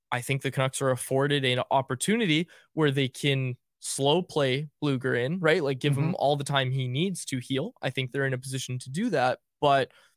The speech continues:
Speaker 1: somebody's gotta come out. Um,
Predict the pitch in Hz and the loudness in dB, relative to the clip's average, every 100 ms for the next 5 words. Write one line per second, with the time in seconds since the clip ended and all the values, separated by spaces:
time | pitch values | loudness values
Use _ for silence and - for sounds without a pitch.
0 | _ - 175 185 202 196 151 170 156 - | _ 0 2 4 4 2 2 2 0 0
1 | 143 202 170 - - _ _ _ _ _ | 2 4 4 2 -6 _ _ _ _ _
2 | - 135 131 131 127 | 0 4 4 2 -4